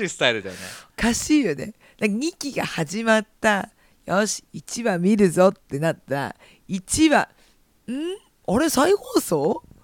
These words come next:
Speaker 2: あれ？でもまあ、話の流れが早いから違うな。じゃあ、次の週からかなって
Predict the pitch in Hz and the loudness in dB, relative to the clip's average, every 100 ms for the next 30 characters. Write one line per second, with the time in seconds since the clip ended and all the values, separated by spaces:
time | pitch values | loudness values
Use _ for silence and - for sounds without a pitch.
0 | _ _ - _ 156 165 240 320 339 330 | _ _ -20 _ -6 0 2 2 0 -6
1 | _ _ _ _ 277 254 254 240 185 _ | _ _ _ _ -4 -2 0 0 -2 _
2 | _ _ _ - 202 240 247 262 254 254 | _ _ _ -8 -2 -2 -2 -4 0 0
3 | 240 247 247 208 180 _ _ _ - 175 | 2 0 2 0 -2 _ _ _ -4 2
4 | 208 185 185 165 - - 185 190 190 202 | 2 4 2 2 -2 2 4 4 6 6
5 | 196 196 _ _ _ - - _ _ 190 | 6 2 _ _ _ -20 -20 _ _ 2
6 | 165 - _ - 190 240 - 349 349 285 | 2 0 _ -6 -6 -6 -2 2 4 2
7 | - 240 214 190 175 - 98 190 247 226 | 2 2 2 2 2 -2 -4 2 2 0